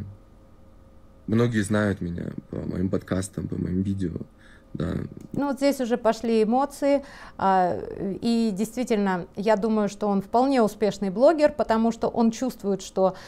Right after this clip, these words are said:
Speaker 2: а, он действительно много чего сделал, много информации дал, и сейчас он, что называется, сел на своего коня, и, <laughs> здесь он, э, как рыба в воде.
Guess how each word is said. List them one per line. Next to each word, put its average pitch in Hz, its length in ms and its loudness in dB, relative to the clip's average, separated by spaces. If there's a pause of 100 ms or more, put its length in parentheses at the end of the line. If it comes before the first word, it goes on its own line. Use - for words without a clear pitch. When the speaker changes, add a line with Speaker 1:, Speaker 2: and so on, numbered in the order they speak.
(140)
Speaker 2:
а, 185 180 4
он 233 240 6
действительно 220 520 0
много 226 420 6
чего 190 320 0
сделал, 254 520 6
много 214 440 4
информации 185 720 0
дал, 254 340 8
и 214 220 0
сейчас 254 500 4
он, 214 260 0
что - 200 -4
называется, 202 500 2
сел 208 240 2
на 185 140 2
своего 190 340 2
коня, 202 440 2 (240)
и, 233 340 4
<laughs> 196 340 4
здесь 220 420 4
он, 208 200 4 (240)
э, 190 160 2
как - 180 2
рыба 214 300 8
в - 80 -8
воде. 180 380 6